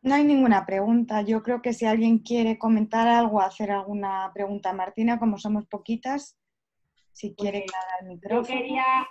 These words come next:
Speaker 2: darle las gracias y la enhorabuena porque lo has explicado fenomenalmente bien, Martina. Me ha encantado cómo has explicado lo de la relación del dinero. Las preguntas que has ido haciéndonos,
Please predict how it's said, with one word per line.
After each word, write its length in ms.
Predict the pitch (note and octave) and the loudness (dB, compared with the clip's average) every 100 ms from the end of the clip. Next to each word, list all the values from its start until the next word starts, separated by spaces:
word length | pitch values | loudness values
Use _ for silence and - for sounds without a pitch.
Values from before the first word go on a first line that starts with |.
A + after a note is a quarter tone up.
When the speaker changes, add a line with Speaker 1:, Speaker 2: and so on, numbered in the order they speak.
| - G#3+ G#3 | -12 -16 -10
Speaker 2:
darle 480 | G3+ A#3 A#3+ B3 A#3+ | -4 -2 -4 -6 -4
las 220 | A#3 G#3 | -4 -4
gracias 540 | A#3 A#3+ B3 B3 B3 | -8 -8 -8 -10 -8
y 80 | A#3+ | -10
la 140 | G#3+ G#3 | -8 -8
enhorabuena 640 | G#3 A3 A3 A3 A3+ A3+ | -8 -6 -6 -6 -10 -10
porque 240 | G#3+ - | -10 -12
lo 80 | G3 | -12
has 140 | G#3 G#3+ | -12 -14
explicado 560 | - A3 A3 G#3+ A3+ | -18 -18 -8 -8 -8
fenomenalmente 840 | A#3 G3 F#3+ F3+ F#3+ G3 G3+ G3 F#3 | -12 -14 -14 -14 -14 -14 -16 -16 -16
bien, 260 | F3 E3+ D#3+ | -16 -18 -16
Martina. 560 | D#3 D3+ E3+ D3+ C#3+ _ _ _ _ _ | -18 -18 -20 -20 -20 _ _ _ _ _
Me 140 | G#3+ A3+ | -14 -10
ha 80 | |
encantado 920 | A#3+ A#3+ B3 A#3 A#3+ A#3+ A#3+ B3+ B3+ - | -10 -8 -8 -8 -2 0 0 -4 -10 -8
cómo 240 | A#3 A#3 | -8 -4
has 220 | A#3+ A3 B3+ | -6 -6 -12
explicado 1000 | A#3+ - G#3+ G#3+ G#3+ A3+ A3+ B3 B3 A3 | -14 -8 -8 -4 -2 -2 -2 -6 -6 -4
lo 160 | G#3+ | -4
de 100 | G3+ | -2
la 180 | F#3+ F#3 | -2 -2
relación 680 | F3+ F#3 F#3 G#3 A3 A3+ - G3 F#3 | -4 -8 -6 -8 -6 -10 -14 -16 -10
del 180 | F#3+ F3+ | -8 -8
dinero. 520 | F3+ F3+ F3 E3+ - - | -10 -8 -8 -10 -12 -8
Las 200 | G3 G3 | -8 -8
preguntas 520 | G3 F#3+ A3 B3 B3 - | -8 -4 -2 -2 -4 -6
que 60 | |
has 140 | A3 A3 | -6 -2
ido 180 | G3 | 0
haciéndonos, 880 | F#3+ F#3+ G3 G#3 G3+ A3 A#3+ C4 C#4 | 0 -2 -4 -4 -4 -4 -4 -4 -6